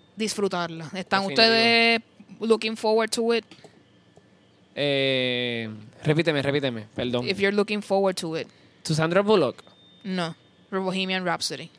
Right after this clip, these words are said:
Speaker 2: Bohemian Rhapsody, yes. Bohemian Rhapsody, super yes. Este, de hecho, como que algo que le comenté a mi tío, que fue el que me en-, enseñó un poco sobre Queen desde temprana edad. Le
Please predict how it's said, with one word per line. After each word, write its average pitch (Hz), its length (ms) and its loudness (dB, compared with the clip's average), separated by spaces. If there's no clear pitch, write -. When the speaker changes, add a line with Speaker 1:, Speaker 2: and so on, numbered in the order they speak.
Speaker 2:
Bohemian 139 400 2
Rhapsody, 165 480 0
yes. 123 480 -4
Bohemian 147 380 -4
Rhapsody, 170 400 -8
super 180 380 0
yes. 170 320 4
Este, 135 520 2
de 127 120 2
hecho, 143 260 2
como 131 220 0
que 117 320 2
algo 120 220 0
que 143 80 0
le 143 80 0
comenté 147 600 2
a 147 200 8
mi 147 160 0
tío, 151 500 4
que 139 140 0
fue 139 800 2
el 143 100 2
que 143 140 0
me 135 160 0
en-, 131 160 -2
enseñó 135 340 -4
un 131 60 -6
poco 147 220 -2
sobre 156 280 2
Queen 151 300 0
desde 135 220 2
temprana 131 400 0
edad. 139 340 2
Le 135 80 0